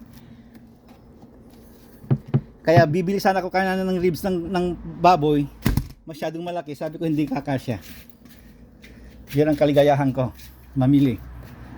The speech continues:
ng pagkain. Kailangan walang gutom. Yun lang. Medyo mainit na. Mamaya iaano ko yung ano, yung alokon ko.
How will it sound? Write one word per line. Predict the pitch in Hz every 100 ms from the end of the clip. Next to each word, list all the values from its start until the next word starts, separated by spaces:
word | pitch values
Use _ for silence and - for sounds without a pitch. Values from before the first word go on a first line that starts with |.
| -
ng | 135 123
pagkain. | 120 123 131 135 113 104 - - - - - - -
Kailangan | 135 143 147 147 139
walang | 131 135
gutom. | 127 143 143 135 92 - _ _ _ _ _ _ _ - - _ - _
Yun | 180 233
lang. | 202 160 185 - _ - - - _ _ _ _ _ _ _ _ _ _ - 254 220 -
Medyo | 151 143
mainit | 151 160 147
na. | 160 143 - - - _ _ _ _ _ _ _ _ _ 135
Mamaya | 135 139
iaano | 143 139 135 135
ko | 131
yung | 135 135
ano, | 127 107 _ _ _ _ _ _ _ _ _ _ _ 120
yung | 127 127
alokon | 147 131 135 127
ko. | 123